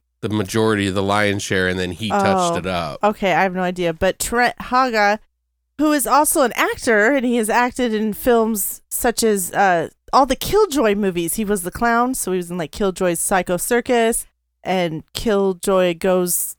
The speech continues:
Speaker 2: to Prison or something like that. Uh,
Speaker 1: He also was the guy who did Dead Girl, which I just did a review on YouTube.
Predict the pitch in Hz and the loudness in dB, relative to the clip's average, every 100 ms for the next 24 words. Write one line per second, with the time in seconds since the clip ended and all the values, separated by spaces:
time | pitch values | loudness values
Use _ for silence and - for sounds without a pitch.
0 | - 202 170 160 - 247 233 233 233 247 | -6 -2 0 -2 -2 0 2 0 0 -2
1 | 233 247 240 233 _ _ _ - 220 208 | -2 0 0 -2 _ _ _ -2 2 2
2 | - _ _ 143 139 175 - 147 123 117 | 0 _ _ -2 2 2 2 2 0 0
3 | 120 113 117 104 101 95 120 110 101 95 | 2 2 2 0 -2 2 0 2 0 0
4 | 95 92 104 104 107 113 98 90 87 104 | 0 0 -2 -2 -4 -4 -2 -4 -4 -2
5 | 98 87 92 95 95 76 69 | 0 0 -2 -4 -4 -8 -10